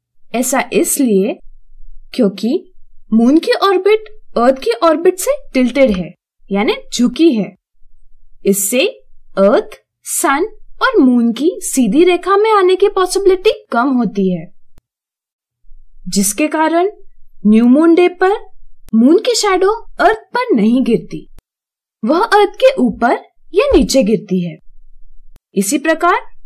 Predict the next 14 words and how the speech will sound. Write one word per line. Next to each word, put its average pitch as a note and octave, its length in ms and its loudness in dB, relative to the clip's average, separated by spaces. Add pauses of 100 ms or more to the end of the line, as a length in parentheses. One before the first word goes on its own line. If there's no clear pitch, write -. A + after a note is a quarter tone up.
(340)
फुल F4 140 2
मून G#4+ 280 4
नाइट G3 360 -2
पर A#3+ 200 -2 (580)
अर्थ G3+ 180 2
की F4+ 140 4
शैडो F#4 580 0 (380)
मून C4+ 260 4
पर A4+ 160 2
नहीं B3 280 2
गिरती, G3+ 600 -4 (1040)
वह C4+ 280 2
उसके F#4 260 2 (140)
ऊपर C4+ 360 0